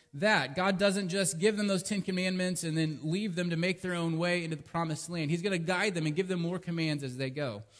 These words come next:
Uh, we see this in verse twenty. God says that this angel that will go before them is, is going to continue to command them. He's going to be speaking to them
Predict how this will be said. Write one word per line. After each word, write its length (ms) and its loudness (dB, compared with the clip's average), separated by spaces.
Uh, 220 2
we 80 4
see 180 0
this 220 2
in 60 -2
verse 220 0
twenty. 520 -4
God 160 0
says 200 2
that 120 2
this 240 2
angel 640 4
that 140 0
will 80 4
go 220 2
before 340 2
them 220 2
is, 340 4
is 160 4
going 220 4
to 240 -2
continue 640 2
to 340 -2
command 560 0
them. 180 -2
He's 200 2
going 180 -2
to 60 -2
be 100 -2
speaking 640 -4
to 180 -4
them 240 0